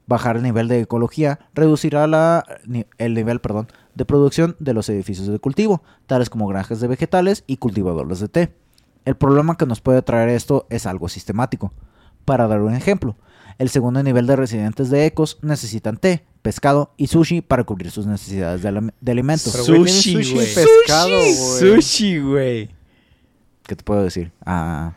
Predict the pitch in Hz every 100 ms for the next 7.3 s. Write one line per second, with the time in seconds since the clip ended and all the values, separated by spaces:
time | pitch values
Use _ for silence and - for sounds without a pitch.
0 | _ - 90 85 - 87 85 - - _
1 | _ - - - - 123 107 104 107 107
2 | 120 - - _ - - 139 139 151 143
3 | 139 196 - _ - _ - - 101 95
4 | _ _ 110 98 101 104 101 92 - -
5 | 95 90 98 95 _ - 117 - - _
6 | - - _ 160 156 170 170 165 226 -
7 | 202 151 180